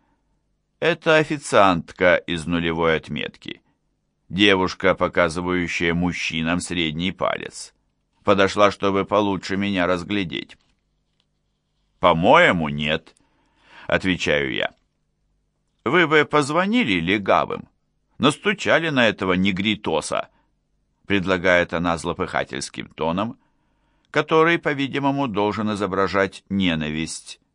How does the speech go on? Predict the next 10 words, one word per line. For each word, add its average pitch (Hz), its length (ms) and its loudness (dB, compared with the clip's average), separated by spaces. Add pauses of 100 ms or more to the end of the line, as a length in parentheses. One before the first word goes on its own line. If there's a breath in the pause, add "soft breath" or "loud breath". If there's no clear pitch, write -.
(140)
но 107 180 2
не 107 120 0
справляется 104 760 -2
с - 120 -10
этим. - 320 -12 (840)
«Я 135 280 6
видала, 131 600 6
чего 101 360 0
он 92 160 2
сделал. 64 600 -8